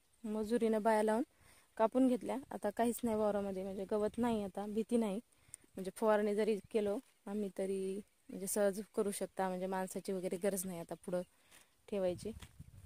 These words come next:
म्हणजे दिसू शकते गवत असले की लय भीती वाटते, है की नाही? तर असा आमचा हरभरा तुम्हाला कसा वाटला नक्की सांगा कमेंटद्वारे. आमच्या हरभऱ्याची म्हणजे तारीफ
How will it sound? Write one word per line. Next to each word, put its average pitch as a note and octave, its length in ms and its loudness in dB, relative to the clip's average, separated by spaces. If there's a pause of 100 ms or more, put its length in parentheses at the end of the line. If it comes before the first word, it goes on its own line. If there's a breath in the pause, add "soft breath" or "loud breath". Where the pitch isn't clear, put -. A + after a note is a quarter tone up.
(300)
म्हणजे G3 160 -6
दिसू B3 260 0
शकते B3+ 320 -2
गवत G#3+ 340 0
असले A3+ 280 0
की G#3+ 120 -2
लय A3+ 100 4
भीती G#3+ 240 0
वाटते, - 280 -4
है G3 180 -2
की F#3 120 -10
नाही? - 180 -18 (1500 loud breath)
तर F4 80 8
असा E4+ 240 8
आमचा D#4 240 6
हरभरा C4 640 6
तुम्हाला B3+ 280 4
कसा D4+ 280 6
वाटला A#3 360 6
नक्की B3+ 260 2
सांगा B3 300 4
कमेंटद्वारे. A3+ 680 4
आमच्या G#3+ 340 -2
हरभऱ्याची G3+ 680 0
म्हणजे F#3+ 260 -2 (260)
तारीफ A#3 200 12